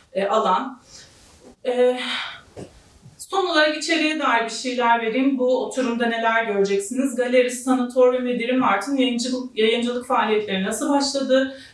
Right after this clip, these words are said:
Ne tür bir yayıncılık anlayışıyla hareket ediyorlar? Bugüne kadar hangi yayınlara yer verdiler? Ve son olarak olanaklar ve sorunlar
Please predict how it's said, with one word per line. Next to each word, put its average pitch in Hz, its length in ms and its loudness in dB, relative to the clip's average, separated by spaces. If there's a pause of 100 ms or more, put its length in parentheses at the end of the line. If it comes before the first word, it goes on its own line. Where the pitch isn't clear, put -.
Ne 262 200 4
tür 269 260 -2
bir 254 120 2
yayıncılık 247 760 0
anlayışıyla 226 680 0
hareket 190 400 -2
ediyorlar? 190 540 2 (360)
Bugüne 277 300 0
kadar 294 320 2
hangi 285 360 -2
yayınlara 247 440 0
yer 202 320 2
verdiler? 196 600 0 (260)
Ve 247 100 0
son 277 260 -2
olarak 226 500 2
olanaklar 247 680 0
ve 254 80 2
sorunlar 226 640 0